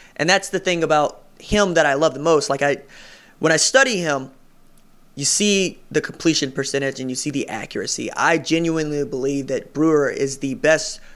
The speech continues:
pro prospect playing quarterback in the Big twelve today.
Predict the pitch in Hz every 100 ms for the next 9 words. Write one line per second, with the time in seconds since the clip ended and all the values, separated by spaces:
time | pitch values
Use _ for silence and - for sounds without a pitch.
0 | - - 202 196 196 180 165 - 147 -
1 | 151 143 165 147 143 139 131 131 - 123
2 | - 104 -